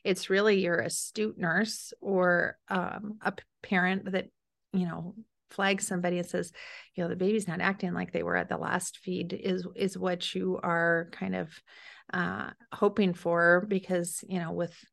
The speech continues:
healthcare the way it is, the physician's seeing that baby once a day. You know, in an academic center, you, you might have a resident and a fellow and a attending seeing, uh,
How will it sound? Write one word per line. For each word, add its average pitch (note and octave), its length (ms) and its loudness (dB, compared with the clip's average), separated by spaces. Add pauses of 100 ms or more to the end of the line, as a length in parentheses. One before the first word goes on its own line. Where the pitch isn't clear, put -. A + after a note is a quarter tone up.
(360)
healthcare F#3+ 420 -2
the F3+ 80 0
way F3 160 0
it F3 140 -4
is, F3+ 400 -2
the F3+ 80 -4
physician's F3+ 540 -2
seeing F3+ 160 -4
that F3+ 160 -6
baby F3 300 -4
once E3+ 320 -6
a F3 40 -8
day. F3 440 0 (420)
You G3 100 -2
know, F3 60 0
in F#3 100 0
an F3+ 100 0
academic F3+ 540 0
center, E3+ 320 0
you, E3+ 300 -2
you G3 100 0
might F3 180 0
have E3 200 -2
a D#3+ 80 -2
resident E3 580 -2
and - 140 -6
a - 80 -6
fellow F#3+ 380 2
and E3+ 140 -2
a E3 300 -4
attending E3+ 600 -4
seeing, E3+ 540 -6
uh, F3 540 -4